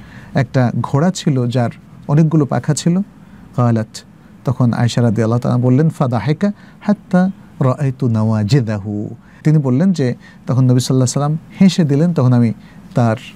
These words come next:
আহ, মাড়ির দাঁতগুলো পর্যন্ত দেখলাম। এটি আবু দাউদ বর্ণনা করেছেন এবং এরাকি তাখরিজুল ইহয়া এর মধ্যে সহিহ বলেছেন এবং শেখ আলবানী ওই হাদিসটাকে সহিহ আবি দাউদের মধ্যে সহিহ বলেছেন। এই হাদিসের উপর আরও অনেকেই কথা বলেছেন। ইবনু হাজার বলেছেন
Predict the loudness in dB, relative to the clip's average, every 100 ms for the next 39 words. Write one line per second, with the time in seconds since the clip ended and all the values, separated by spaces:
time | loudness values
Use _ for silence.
0 | -12 -6 -4 -4 -6 0 2 4 2 0
1 | 0 0 0 -2 -2 -2 -2 -2 0 -2
2 | 0 -4 -2 -4 0 0 0 -10 -20 -8
3 | -2 0 2 2 0 0 0 -2 -2 -4
4 | -2 -2 0 0 0 0 0 2 0 0
5 | -2 -2 -2 0 0 -2 -4 -6 0 0
6 | 0 -6 -16 -8 -2 -2 -2 -4 -2 -2
7 | -2 -2 2 2 2 -2 -2 -4 -6 -10
8 | -20 -2 0 2 0 0 2 2 2 2
9 | 2 0 0 0 -2 0 -4 -4 -16 -12
10 | -4 0 2 2 2 0 0 0 0 -2
11 | -2 -2 -4 -2 -2 2 2 2 -2 -6
12 | -8 -20 -20 -20 -20 -20 0 4 4 4
13 | 2 0 -4 -6 -2 2 2 2 0 2
14 | 2 2 2 0 0 0 2 2 4 4
15 | 2 0 -2